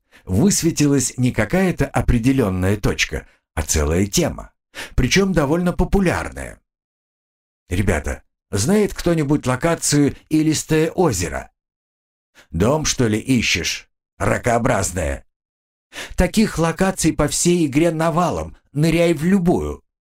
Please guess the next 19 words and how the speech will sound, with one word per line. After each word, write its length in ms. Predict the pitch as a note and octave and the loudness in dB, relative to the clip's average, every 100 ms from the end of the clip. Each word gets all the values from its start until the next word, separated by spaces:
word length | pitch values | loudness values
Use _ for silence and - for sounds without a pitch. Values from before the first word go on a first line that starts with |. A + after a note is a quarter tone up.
| _ _ _ _ _ | _ _ _ _ _
«Да 140 | C#2+ D2 | -2 0
вы 280 | E2+ F2 E2 | 0 0 0
не 140 | G2 | -2
поняли, 580 | - D3 F2+ D2 B1+ - _ - - - | 0 0 0 -4 -8 -12 _ -12 -8 -2
это 240 | A2+ C#3+ | 0 0
какой-то 480 | D3+ C#3 F3+ - E3+ | 0 0 0 0 0
город 540 | D3+ C#3+ F#2+ D#2+ - _ | 2 2 2 -4 -12 _
или 160 | F3 G3 | 0 0
поселок, 720 | G3+ D3+ - F2+ C#2 - - - - - | 2 0 0 -2 -2 -6 -12 -18 -10 -4
что-то, 680 | - E3 F3+ E3 D#3 D3 - _ _ _ _ | 0 0 2 2 2 -2 -10 _ _ _ _
что 260 | - - D3 | -6 -2 0
находится 720 | C#3+ - E3 D#3+ - D3+ D3+ | 0 0 0 0 0 0 0
в 120 | - | -4
четвертой 560 | - A2 C3+ C#3+ - E3+ | -4 0 0 0 0 0
зоне». 440 | D3 A2 D2 - _ _ _ _ _ _ _ _ _ - - - _ - | 0 -2 -4 -16 _ _ _ _ _ _ _ _ _ -20 -20 -20 _ -4
«Жесткие 800 | B2+ E3 G3+ F#3+ - - F#3+ F#3 | 0 2 2 0 -4 0 2 2
нынче 380 | F3 F3 F#3+ | 0 0 -2
крабы 400 | F3+ D3+ C3 C3 | 0 -2 0 -2
пошли. 540 | D3+ D#3 - F#2 C#2+ | -2 -2 -2 -4 -6